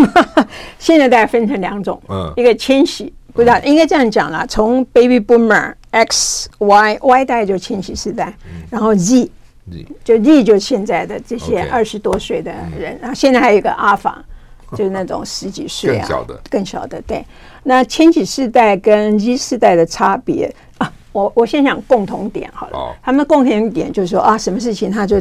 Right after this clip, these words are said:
Speaker 1: 在意那个意义是什么，就 meaningful。
Speaker 2: 在意义，它的意义。
Speaker 1: 非常意义。
Speaker 2: 我做这个事意义何在？
Speaker 1: 对，然后我这个工作，你叫我做一件事情，这件事情的目的是什么？这件事情的意义在哪里？你如果讲得清楚，
Speaker 2: 嗯。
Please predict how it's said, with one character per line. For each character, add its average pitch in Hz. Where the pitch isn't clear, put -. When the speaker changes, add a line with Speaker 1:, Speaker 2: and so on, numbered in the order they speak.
Speaker 1:
在 202
意 185
那 214
个 233
意 285
义 202
是 -
什 -
么， -
就 -
meaningful。 226
Speaker 2:
在 120
意 98
义， 113
它 98
的 107
意 110
义。 -
Speaker 1:
非 254
常 190
意 208
义。 -
Speaker 2:
我 113
做 160
这 131
个 135
事 131
意 139
义 101
何 -
在？ 208
Speaker 1:
对， -
然 202
后 226
我 196
这 214
个 226
工 233
作， 214
你 190
叫 240
我 202
做 214
一 202
件 202
事 202
情， 175
这 202
件 220
事 208
情 170
的 185
目 202
的 196
是 190
什 -
么？ 170
这 220
件 226
事 214
情 190
的 202
意 226
义 190
在 170
哪 -
里？ -
你 226
如 339
果 330
讲 -
得 214
清 285
楚， 220
Speaker 2:
嗯。 98